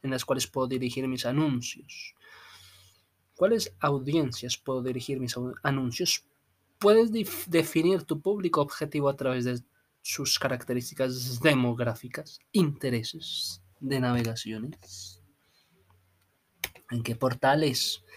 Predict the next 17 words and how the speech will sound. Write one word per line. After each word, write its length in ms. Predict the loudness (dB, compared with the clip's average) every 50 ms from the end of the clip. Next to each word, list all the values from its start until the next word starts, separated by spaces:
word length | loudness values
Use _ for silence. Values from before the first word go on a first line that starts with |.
| -18 -16 -14 -14 -14 -16 _ _
del 240 | -2 -2 -2 -2
Tiempo 340 | 0 2 2 4 4 2 2
puedo 220 | 4 4 4 4 2
pautar? 600 | 0 -2 -2 -4 2 6 8 8 8 8 4 -2 -10 -12 -16 _ _ _ _ _ _ _ _ _ _ _ _ _ -20 -16 -14 -14 -12 -2
A 80 | 0 4
través 280 | 8 8 10 10 10 8
del 160 | 6 4 4
Tiempo, 480 | 4 4 4 4 4 2 0 0 -2 _ _ _ _ _
A 180 | -2 -2 0
D 280 | 0 0 2 2 2 2
S, 300 | 2 -2 -6 -8 -10 -12 -12 _ _ _ _ _ _ _ _ _ _ _
ADS. 560 | 0 0 0 0 -4 -6 -6 -6 -6 -8 -12 _ _ _ _ _ _ _ _ _ _ _ _ _ _ _ _ _
Puedes 320 | 2 4 4 6 6 4 4
pautar 460 | 2 0 0 2 2 0 0 0 -4 _ _ _ _ _ _ _ _ _
en 280 | -4 -4 -4 -4 -6
todos 260 | 0 2 4 4 4 2
los 300 | 0 -2 -4 -6 -6